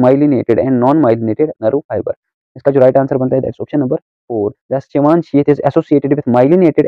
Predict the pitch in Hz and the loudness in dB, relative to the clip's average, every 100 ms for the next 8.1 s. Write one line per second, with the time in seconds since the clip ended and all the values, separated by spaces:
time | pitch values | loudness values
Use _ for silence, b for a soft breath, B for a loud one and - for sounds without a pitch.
0 | 131 131 117 123 160 135 120 120 - 131 | 0 0 0 2 2 2 0 -2 -2 0
1 | 131 143 117 147 170 - _ _ 110 120 | 2 2 2 2 0 -6 _ _ -2 0
2 | 185 - _ 123 - - _ _ _ _ | -2 -6 _ -10 -10 -16 _ _ _ _
3 | _ _ - 190 - 120 131 131 127 131 | _ _ -6 -6 -6 -8 -6 -6 -4 -4
4 | - 139 151 170 156 151 147 135 143 175 | -6 -2 0 2 0 0 -4 -2 -2 -4
5 | - _ _ _ _ _ _ _ _ _ | -12 _ _ _ _ _ _ _ _ _
6 | 127 165 185 202 170 170 170 143 135 131 | 0 0 0 0 0 2 4 2 2 0
7 | - 131 139 143 156 170 175 143 139 131 | 0 -2 -2 -4 -2 0 0 -2 -4 0
8 | 135 | 0